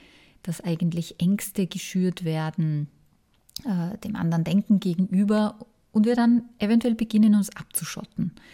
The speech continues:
uns in Blasen und, äh, Echokammern wiederzufinden, um ja nicht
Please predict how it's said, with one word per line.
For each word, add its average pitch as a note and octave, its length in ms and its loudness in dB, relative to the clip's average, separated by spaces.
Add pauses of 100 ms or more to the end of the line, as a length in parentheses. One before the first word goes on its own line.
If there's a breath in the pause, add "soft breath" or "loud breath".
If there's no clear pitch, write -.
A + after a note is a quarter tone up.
(480 loud breath)
uns F#3 180 4
in F#3 140 4
Blasen G#3 640 2
und, F3 480 0 (180)
äh, E3 240 -2
Echokammern D#3+ 920 -2 (320)
wiederzufinden, F#3 1040 2
um G3+ 200 6
ja F#3+ 360 2
nicht G#3+ 500 2